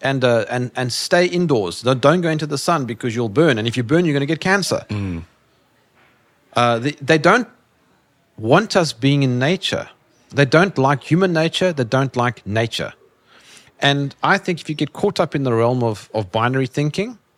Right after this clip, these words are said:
Speaker 1: you are falling into the trap of ignoring human nature. And if you get caught up in the trap of, of artificial,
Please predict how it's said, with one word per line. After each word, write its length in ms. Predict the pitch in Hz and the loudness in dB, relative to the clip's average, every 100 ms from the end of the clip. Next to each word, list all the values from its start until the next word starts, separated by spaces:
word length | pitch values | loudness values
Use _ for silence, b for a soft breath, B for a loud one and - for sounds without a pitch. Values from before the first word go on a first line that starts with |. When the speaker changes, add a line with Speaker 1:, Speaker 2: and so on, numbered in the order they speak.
| _ _ _ _ _ _ _ _ _ | _ _ _ _ _ _ _ _ _
Speaker 1:
you 200 | 120 123 | -6 -2
are 60 | 117 | 0
falling 280 | - 135 127 | 2 2 2
into 140 | 120 | -4
the 80 | 107 | -8
trap 300 | - 127 - | -2 -4 -2
of 140 | 110 | -4
ignoring 400 | 104 95 107 110 | -4 -4 -2 -2
human 260 | 101 110 104 | -2 -4 -2
nature. 300 | 104 123 165 | -4 -2 -4
And 80 | 131 | -2
if 80 | 110 | -4
you 60 | |
get 220 | 104 131 | -4 -4
caught 180 | - 160 | 0 2
up 160 | 147 - | 2 0
in 60 | |
the 80 | 120 | -4
trap 340 | - 151 131 - | 0 2 2 -2
of, 360 | - 113 104 - | 0 0 0 -4
of 200 | 113 107 - | -4 -2 0
artificial, 760 | 131 120 - 127 - 110 101 | -2 -2 -4 -4 0 0 0